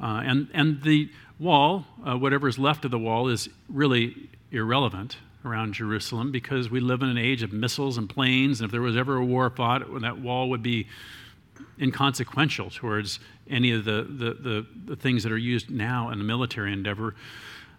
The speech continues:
Um, but what, where do we see these principles today? So the temple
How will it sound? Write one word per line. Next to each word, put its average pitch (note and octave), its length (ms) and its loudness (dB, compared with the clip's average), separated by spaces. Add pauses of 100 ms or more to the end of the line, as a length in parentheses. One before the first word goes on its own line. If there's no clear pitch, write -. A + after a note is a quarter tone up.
(160)
Um, A2 400 0 (2250)
but - 240 0
what, F#3+ 380 2
where F#3 160 2
do C4 100 2
we A#3 140 0
see C#3+ 640 0 (200)
these D3 240 4
principles D3+ 540 -2
today? D3+ 400 2
So D3 160 0
the C#3+ 140 2
temple E3 640 0